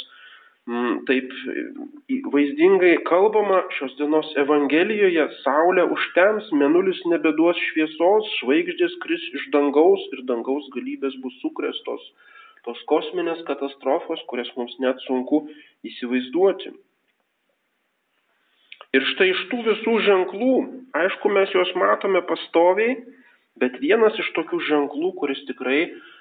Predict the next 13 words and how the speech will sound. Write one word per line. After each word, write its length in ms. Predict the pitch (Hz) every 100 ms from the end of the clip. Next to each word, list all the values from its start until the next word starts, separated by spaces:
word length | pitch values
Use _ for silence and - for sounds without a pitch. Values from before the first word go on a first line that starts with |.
| - _
šiais 340 | - 165 185
laikais 400 | 180 175 180 180
yra 160 | 165 165
ypatingas 760 | 147 160 151 151 180 202 190 -
ir 100 | 131
beprecedentinis, 1200 | 147 147 143 143 131 127 143 175 190 214 226 -
tai 180 | 127 110
būtent 480 | 113 151 190 175 -
tas 160 | 139 131
gilėjantis 760 | 123 120 131 180 214 220 214 -
atkritimas 760 | 131 - 127 - 156 165 156
nuo 160 | - 120
tikėjimo. 720 | 120 131 - 180 175 123 98